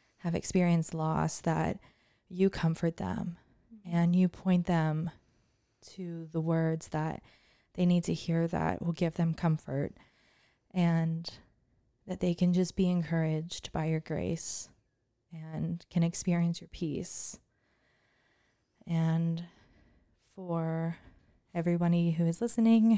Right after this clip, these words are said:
Speaker 1: who is not a mom, or, uh, that you just continue to help them grow in their faith and get closer to you, Lord, and, uh, that you continue to grow this podcast so that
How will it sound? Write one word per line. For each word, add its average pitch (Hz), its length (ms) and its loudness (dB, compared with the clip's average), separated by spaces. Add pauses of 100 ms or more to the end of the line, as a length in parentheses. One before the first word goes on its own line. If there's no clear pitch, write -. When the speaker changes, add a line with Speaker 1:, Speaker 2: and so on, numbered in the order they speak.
Speaker 1:
who 165 300 4
is 160 140 -6
not 208 200 2
a 208 40 6
mom, 190 400 4
or, 151 200 -8 (1040)
uh, 69 220 -8 (1700)
that 190 120 -6
you 175 240 2
just 165 320 -2
continue 165 520 -4 (160)
to 160 360 -12
help 165 240 0
them 170 200 2
grow 156 140 4
in 156 100 4
their 160 140 0
faith - 540 -4
and 151 580 -16 (1120)
get - 180 -4
closer 165 340 0
to 170 80 -2
you, 165 280 2
Lord, 156 260 0
and, 165 260 0 (520)
uh, 165 120 -6
that 175 120 0
you 185 100 2
continue 185 340 8
to 190 80 8
grow 170 200 4
this 165 140 2
podcast 160 560 -4
so 170 160 -2
that 151 280 -4